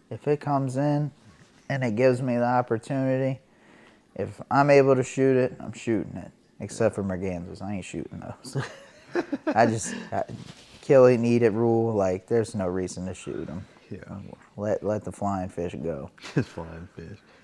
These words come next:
Speaker 1: <clears throat> Lawn darts, whatever you wanna call 'em.
Speaker 2: Yeah. Flying cans of tuna.
Speaker 1: Yeah. Nasty critters.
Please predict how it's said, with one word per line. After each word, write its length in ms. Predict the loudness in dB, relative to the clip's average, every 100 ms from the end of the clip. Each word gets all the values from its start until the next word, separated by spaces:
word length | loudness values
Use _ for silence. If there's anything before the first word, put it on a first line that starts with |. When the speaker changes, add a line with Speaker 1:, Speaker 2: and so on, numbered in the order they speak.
| -20 -20 _ 2
Speaker 1:
<clears throat> 680 | 4 4 4 2 -2 -4
Lawn 340 | 0 2 2 2
darts, 400 | 2 2 0 -4
whatever 440 | -2 -2 -2 -4
you 120 | -4
wanna 240 | -4 -6 -4
call 280 | -2 -2
'em. 100 | -2
Speaker 2:
Yeah. 160 | -6 -10 -16 -20 -20 -20 _
Flying 420 | -8 -6 -6 -8
cans 320 | -8 -6 -6
of 120 | -8 -8
tuna. 320 | -10 -10 -12 _ _ _ _ _ _ _ _ _ _ -20
Speaker 1:
Yeah. 60 | -18 -20 _ _ _ -8
Nasty 420 | -6 -6 -8 -10
critters. 540 | -6 -4 -4 -10 -16